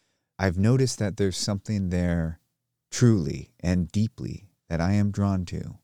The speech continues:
There is something there for me. If you know other incredible theologians, imams, spiritual teachers, I would love for you to email me, because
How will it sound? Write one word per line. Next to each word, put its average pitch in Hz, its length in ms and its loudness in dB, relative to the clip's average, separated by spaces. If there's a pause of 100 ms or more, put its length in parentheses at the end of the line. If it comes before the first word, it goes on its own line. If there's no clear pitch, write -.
(300)
There 78 200 -2
is 87 160 0
something 80 420 -6
there 76 220 -6
for 78 260 -8
me. 71 320 -8 (540)
If - 140 -14
you 101 180 4
know 90 400 2 (340)
other 85 380 -2 (400)
incredible 85 760 0 (380)
theologians, 95 1120 6 (840)
imams, 87 840 2 (520)
spiritual 90 540 -2
teachers, 85 800 -6 (380)
I 85 100 -6
would 78 160 -6
love 82 260 0
for - 140 -10
you 80 100 -4
to - 180 -8
email 80 280 -4
me, - 240 -8 (200)
because - 340 -8